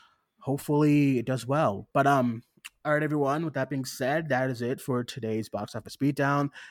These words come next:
Larry and I definitely, for sure, will be back next week to discuss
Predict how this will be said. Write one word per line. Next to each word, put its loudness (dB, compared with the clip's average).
Larry 4
and 6
I 6
definitely, 2
for -6
sure, 0
will 2
be 0
back -2
next -4
week 0
to -2
discuss 0